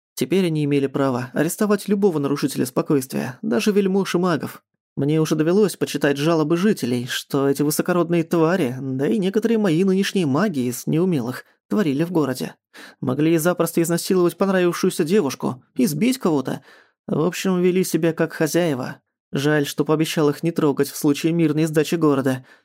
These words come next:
Сейчас бы без сожаления всем головы открутил. Маги, такие же твари, ничего не умеют, зато активно пользуются своим положением. Кстати, их я с собой не взял.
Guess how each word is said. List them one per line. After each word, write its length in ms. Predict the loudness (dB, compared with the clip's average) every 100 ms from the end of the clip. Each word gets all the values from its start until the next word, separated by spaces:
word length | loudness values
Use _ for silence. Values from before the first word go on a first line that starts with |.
| -12
Сейчас 480 | -6 -2 0 0 2
бы 100 | 2
без 220 | 2 0
сожаления 580 | -2 0 2 2 2 0
всем 360 | 0 0 2
головы 340 | 2 2 2 0
открутил. 560 | -2 -2 0 0 -2 -12 _ _ -12
Маги, 540 | -6 -2 0 0 -2 -2
такие 280 | -4 0 -2
же 140 | -2
твари, 520 | -4 0 2 0 -4 -10 -6
ничего 320 | -4 0 2
не 100 | 2
умеют, 380 | 2 2 2 0
зато 260 | 0 0 -2
активно 380 | 0 -2 0
пользуются 520 | 0 2 2 2 -2 -2
своим 260 | -2 0
положением. 640 | 0 0 2 0 0 -2 -6 -16 _ _ _
Кстати, 340 | -4 -2 0
их 360 | 0 2 0 0
я 100 | -2
с 60 | -2
собой 280 | 0 0
не 100 | 0
взял. 440 | 0 0 -2 -4